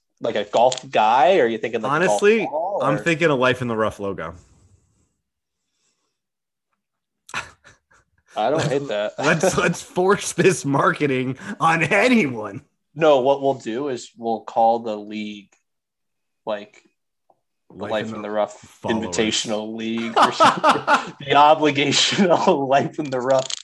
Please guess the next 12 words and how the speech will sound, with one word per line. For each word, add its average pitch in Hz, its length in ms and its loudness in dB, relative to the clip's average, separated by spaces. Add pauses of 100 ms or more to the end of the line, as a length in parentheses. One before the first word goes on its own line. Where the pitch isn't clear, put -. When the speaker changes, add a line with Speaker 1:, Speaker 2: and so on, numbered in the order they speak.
(380)
Speaker 1:
Invitational 123 920 -8
Fantasy 120 540 -4 (140)
League. - 400 -12 (1700)
Uh, 135 240 2
remember 143 220 0
the 220 100 -2
Speaker 2:
Yes. 127 80 4
Speaker 1:
I 127 140 6
O 120 160 4
I? 123 320 -2 (640)
Speaker 2:
Oh, 170 120 0
yeah. 139 220 -4